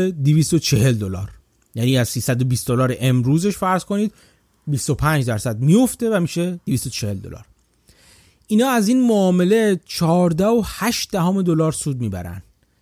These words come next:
یعنی تقریباً ده برابر پولی که گذاشتن.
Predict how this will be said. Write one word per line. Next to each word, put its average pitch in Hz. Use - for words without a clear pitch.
یعنی 160
تقریباً 160
ده 185
برابر 170
پولی 151
که 151
گذاشتن. 104